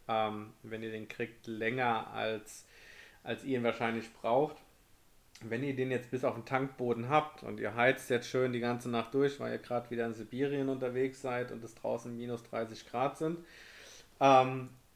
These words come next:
dann kann es natürlich passieren, wenn ihr schön durchballert, dass nächsten Tag der Tank leer ist und ihr auch nicht mehr wegkommt, weil ihr den Entnehmer bis unten durchgebaut habt. Das wär natürlich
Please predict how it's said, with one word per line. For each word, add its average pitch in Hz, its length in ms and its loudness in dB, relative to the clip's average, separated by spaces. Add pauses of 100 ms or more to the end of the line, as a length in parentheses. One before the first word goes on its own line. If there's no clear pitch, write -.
(140)
dann 127 360 4
kann 147 180 0
es 151 60 -2
natürlich 139 260 -2
passieren, 139 560 4
wenn 131 100 -2
ihr 127 80 -2
schön 127 240 0
durchballert, 131 880 0
dass 123 220 -4
nächsten 131 280 -2
Tag 127 220 -2
der 123 140 -6
Tank 160 280 -4
leer 107 260 2
ist - 360 -6
und 120 220 -4
ihr 127 240 -2
auch 120 100 -2
nicht 120 180 -6
mehr 120 120 -2
wegkommt, 110 480 -2
weil 110 120 0
ihr 110 120 0
den 113 240 -4
Entnehmer 120 460 -2
bis 120 180 -10
unten 147 320 -4
durchgebaut 135 580 0
habt. 123 180 -6 (140)
Das 120 300 -2
wär 117 80 -4
natürlich 113 440 -4